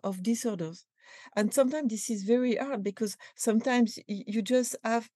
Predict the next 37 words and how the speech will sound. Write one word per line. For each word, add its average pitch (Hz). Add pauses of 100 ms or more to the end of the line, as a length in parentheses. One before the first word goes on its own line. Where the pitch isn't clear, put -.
(260)
the 202
impression 233
to 220
be, 202
you 208
know, 226
like 202
in 208
a 190
washing 233
machine, 233
uh, 196
full 247
of 247
mess. 220
It 185
is 185
very, 240 (320)
uh, 190
c-, 190
c-, -
complex. 233
It's 185
very 220 (100)
hard. 233 (460)
And, 202
and 190 (320)
you 214
could 226 (320)
maybe, 214 (180)
um, 185 (240)
have 208
the 196
reaction, 208
you 196
know, 202
to, 185